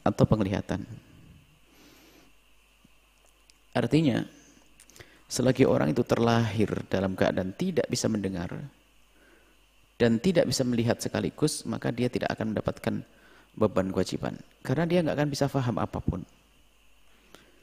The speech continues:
Kalau mati, dia masuk surga. Dia ahli surga yang berjalan di atas bumi. Termasuk tadi kembali masalah hilang akal orang gila. Bukan termasuk, bukan termasuk digolongkan gila adalah, mohon maaf,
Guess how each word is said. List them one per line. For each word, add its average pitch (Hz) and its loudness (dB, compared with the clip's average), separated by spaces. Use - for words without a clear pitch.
Kalau 143 8
mati, 143 4
dia 151 4
masuk - 0
surga. 104 0
Dia 156 4
ahli 160 6
surga 131 0
yang 147 2
berjalan 123 2
di 101 0
atas - -4
bumi. 101 -4
Termasuk 139 4
tadi 156 0
kembali 127 4
masalah 120 2
hilang 113 2
akal - -2
orang 104 -2
gila. 98 -2
Bukan 147 0
termasuk, 139 -2
bukan 127 -2
termasuk 147 0
digolongkan 127 2
gila 131 0
adalah, 135 0
mohon 127 0
maaf, - -4